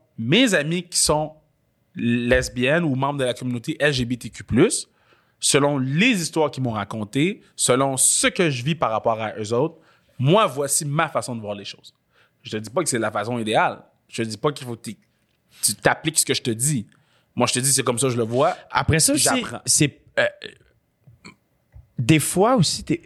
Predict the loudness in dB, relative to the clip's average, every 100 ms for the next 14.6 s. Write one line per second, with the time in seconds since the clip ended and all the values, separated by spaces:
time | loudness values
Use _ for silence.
0 | -14 _ 2 2 0 -4 -2 0 0 0
1 | -2 -2 0 0 2 0 0 -4 -2 -2
2 | 0 0 0 -2 -2 -2 -2 -4 -6 -6
3 | -6 -6 -2 2 4 4 0 -8 -10 -2
4 | 0 2 0 0 0 0 -4 _ _ _
5 | _ _ -2 0 0 0 0 0 0 -2
6 | 0 -2 -2 -6 -2 -2 0 0 0 0
7 | 0 0 -2 _ _ _ _ _ _ _
8 | _ 2 4 2 0 -2 -2 -2 -2 -2
9 | -2 0 0 0 0 -2 -2 -2 0 0
10 | -2 -6 -20 -4 0 2 2 2 -2 0
11 | 0 2 2 2 2 2 2 0 -2 -6
12 | _ -2 0 0 0 -2 0 -2 -4 _
13 | -8 -8 -2 -4 0 -2 -2 -6 0 2
14 | 2 0 -4 -6 -12